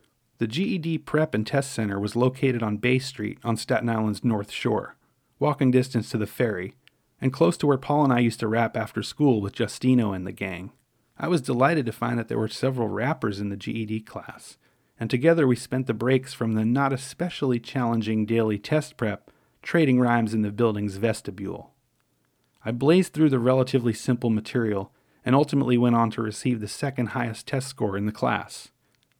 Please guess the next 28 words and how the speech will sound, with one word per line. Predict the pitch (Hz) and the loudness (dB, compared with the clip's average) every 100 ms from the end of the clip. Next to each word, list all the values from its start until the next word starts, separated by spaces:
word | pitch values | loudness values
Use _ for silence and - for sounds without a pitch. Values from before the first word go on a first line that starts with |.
| _ _ | _ _
I | 117 | 0
really | 156 135 | 2 4
need | 127 | 4
to | 117 | 0
remember | 110 107 104 | -4 -4 -6
to | 104 - | -8 -8
add | 113 | -8
that | 101 95 | -10 -10
to | 113 | -8
my | 98 | -8
C | 92 - 107 | -10 -10 -10
V. | 98 104 - _ _ _ _ _ _ _ _ _ _ _ - | -8 -12 -12 _ _ _ _ _ _ _ _ _ _ _ -14
Across | - - - | -2 -2 0
the | 202 | -4
street | - 165 160 | 2 0 2
from | 143 | 2
the | 127 | 2
G | 113 123 | 2 0
E | 120 | -2
D | 110 123 | -2 -2
school | 131 - 104 92 | -4 -6 -4 -4
was | 110 | -6
Staten | - 143 139 | -2 -2 0
Island's | 131 120 113 107 | 0 2 0 -2
only | - 123 127 123 | 0 4 4 2
Taco | - 107 - 110 | -4 -10 -4 -4
Bell | 104 98 | -2 -6
franchise. | 92 - 104 98 - 101 - - - | -8 -8 -8 -8 -8 -8 -10 -14 -20